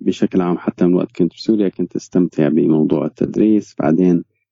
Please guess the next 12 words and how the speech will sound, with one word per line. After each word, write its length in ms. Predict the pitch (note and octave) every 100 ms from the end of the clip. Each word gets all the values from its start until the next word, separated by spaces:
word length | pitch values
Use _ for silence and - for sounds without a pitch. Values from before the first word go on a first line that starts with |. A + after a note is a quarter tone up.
| _ _
آه، 280 | F2 F2 E2
هون 420 | - G2+ F#2 F2+
بال-، 600 | E2 D#2 D#2+ D#2+ D#2 D#2+ E2
بالنظام 520 | F2 F2+ F2+ F#2+ F#2
موجود 280 | E2+ F2 E2
بالمدارس 800 | F2 E2+ E2+ E2+ E2+ E2+ - -
بالمجال 1400 | D#2 E2 - _ _ _ _ - E2 D#2+ D#2+ F2 F#2+ F#2+
اللي 160 | F2+ E2
بيعطوه 400 | F2 D#2+ - F2
للمدرس 720 | E2 E2 E2 E2+ D#2 E2 -
بحيث 380 | - E2 D#2+ E2+
إنه، 360 | E2 D#2+ D2+